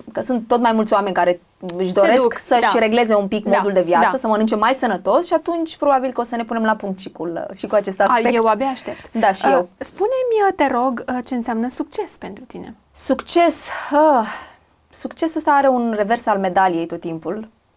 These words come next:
Speaker 1: Um, câteodată plătești fără să simți, câteodată
Speaker 2: Mhm.
Speaker 1: plătești mai mult. Um, încă avem noroc în, noroc în România, că nu e un revers al medaliei așa cum îl trăiesc cei din Am-, din, uh, din America,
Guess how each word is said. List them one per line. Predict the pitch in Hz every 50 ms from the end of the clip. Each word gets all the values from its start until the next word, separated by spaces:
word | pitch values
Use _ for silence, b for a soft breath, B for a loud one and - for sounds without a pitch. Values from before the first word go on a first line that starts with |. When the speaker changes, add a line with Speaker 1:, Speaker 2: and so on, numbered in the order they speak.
| _ _ _ _ _ _ _ _ _ _ _ _ _ _ _ _ _ - _ _ _
Speaker 1:
Um, | - 190 196 190 190 190 185 185 185 180 - - - _ _ _ _ _ _ _ _
câteodată | - - 247 247 254 247 269
plătești | - 240 226 226 202 190 196 202 - - _ - - - _ _ _ _ _ _ _ _ _ _ _ _ _ _ _ _ _ _ _ _ _ _ _
fără | _ - 208 208 202
să | 202 -
simți, | 175 - - 202 320 359 - -
câteodată | - - 220 220 - 226
Speaker 2:
Mhm. | -
Speaker 1:
plătești | - 190 175 196 196 -
mai | 196 175
mult. | 165 160 165 208 262 311 311 - B B B B B B B B B B B B B B B B
Um, | _ - - 233 240 240 240 240 240 233 - -
încă | - 339 381 - 427
avem | 330 302 294
noroc | 285 247 226 214 208 220 214 208
în, | 196 185 180 180 185 185 185 185 - -
noroc | 208 208 208 226 220 220
în | 196
România, | 190 185 180 180 175 180 185 175 170
că | 170 170
nu | 180 214 277 285 254
e | 220 196
un | 185 180
revers | 180 180 180 202 202 196 202
al | 185 185
medaliei | 185 180 175 185 185 180
așa | 180 180 - 185
cum | 185 190
îl | 185
trăiesc | 180 - 180 180 180
cei | - - 185
din | 180 196 196
Am-, | 180 180 175 180
din, | 180 180 175 170
uh, | 165 165 165 165 165
din | 190 202 196
America, | 185 190 208 214 196 185 180